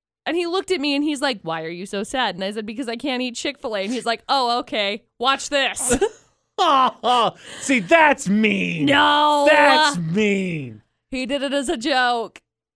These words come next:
Speaker 1: Oh, I was so sad,
Speaker 2: A
Speaker 1: though.
Speaker 2: mean-spirited
Speaker 1: And then I drank a,
Speaker 2: joke.
Speaker 1: then I drank a protein shake and I smelled Chick-fil-A.
Speaker 2: Well, we, we know who got the best of that meal then for the Beezer Lock <laughs> and Key debate at eight on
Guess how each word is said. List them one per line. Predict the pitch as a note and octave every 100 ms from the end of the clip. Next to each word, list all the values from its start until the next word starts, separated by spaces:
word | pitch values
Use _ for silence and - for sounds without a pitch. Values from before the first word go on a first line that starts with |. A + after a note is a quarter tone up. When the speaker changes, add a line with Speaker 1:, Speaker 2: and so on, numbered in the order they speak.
| -
Speaker 1:
Oh, | C#4+ C#4
I | A3
was | G#3
so | -
sad, | - - D3+
Speaker 2:
A |
Speaker 1:
though. | D3
Speaker 2:
mean-spirited | D3+ D3+ A#2+
Speaker 1:
And | A3+
then | D#4 D#4+
I | C#4
drank | C#4+ C#4
a, | C#4
Speaker 2:
joke. | G#3 G#3+
Speaker 1:
then | D#4
I | D#4+
drank | D4 D4
a | B3+
protein | D#4+ B3 A#3+ A#3+
shake | A3 G#3+ G3
and | G#3
I |
smelled | G3+ A3+ G3+ F#3
Chick-fil-A. | G#3+ F3 E3+ D#3+ C3 E3 _
Speaker 2:
Well, | C#3+ E3+ D3
we, | D#3 F3 E3+
we | D#3+ F3+
know | E3+ E3
who | D#3+
got | D#3+ D3+
the | C#3
best | C#3+ C#3 -
of | B2+
that | B2 A#2
meal | A#2+ A2+
then | A2+ A2
for | A#2+
the | B2
Beezer | A2+ B2+ C3
Lock | C3 D3 -
<laughs> |
and | G3
Key | - A#3+ A3+
debate | - B3+ F#3 F3+ A#3 -
at | C#4 -
eight | C#4 - -
on | D#4